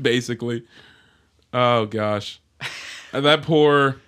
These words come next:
Speaker 2: Oh, A J Green.
Speaker 1: that poor, uh, so that means that the Cardinals, who are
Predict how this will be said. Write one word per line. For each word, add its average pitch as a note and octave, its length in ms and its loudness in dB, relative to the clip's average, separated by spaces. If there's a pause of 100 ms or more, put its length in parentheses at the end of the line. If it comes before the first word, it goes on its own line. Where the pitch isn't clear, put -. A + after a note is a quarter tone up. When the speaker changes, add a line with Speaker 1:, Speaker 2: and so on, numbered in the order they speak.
(140)
Speaker 2:
Oh, C3+ 160 -8
A A2+ 120 -8
J G#2 200 -14
Green. G#2+ 320 -18
Speaker 1:
that C3 300 -2
poor, B2 580 0
uh, A2+ 360 -2
so E3 180 0
that D#3+ 140 6
means E3 280 0
that C#3+ 240 -2 (300)
the B2+ 80 -6
Cardinals, G3 500 0
who F3+ 160 0
are C3 340 2